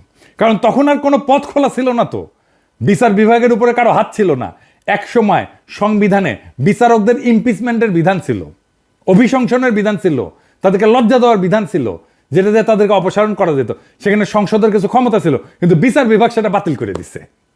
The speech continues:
বুঝে যাও, এখন যারা সত্যিকারের ন্যায় বিচার ব্যবস্থা চান, তারা কিভাবে হাসিনার স্বেচ্ছাচারীভাবে সাজানো বিচার বিভাগ দিয়ে সেটা পূরণ করবেন? একমাত্র সমাধান হইল বিচার বিভাগকে সম্পূর্ণভাবে পুনর্গঠন করা,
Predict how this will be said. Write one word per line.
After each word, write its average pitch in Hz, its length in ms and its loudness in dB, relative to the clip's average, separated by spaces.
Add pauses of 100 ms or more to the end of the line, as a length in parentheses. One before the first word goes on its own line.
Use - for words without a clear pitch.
(120)
বুঝে 180 260 0
যাও, 101 200 -4 (720)
এখন 180 260 2
যারা 196 160 4
সত্যিকারের 175 540 -2
ন্যায় 151 240 -2
বিচার 151 300 0
ব্যবস্থা 170 360 -4
চান, 110 240 -6
তারা 151 160 -2
কিভাবে 151 400 -2
হাসিনার 165 420 -4
স্বেচ্ছাচারীভাবে 208 800 -2 (320)
সাজানো 247 480 0
বিচার 240 320 0
বিভাগ 208 300 2
দিয়ে 214 380 0 (220)
সেটা 226 260 -2
পূরণ 240 320 0
করবেন? 180 340 -2 (560)
একমাত্র 254 440 -2
সমাধান 262 400 0
হইল 277 200 2 (320)
বিচার 277 300 2
বিভাগকে 233 380 0
সম্পূর্ণভাবে 233 600 -4
পুনর্গঠন 160 560 -6
করা, 98 240 -8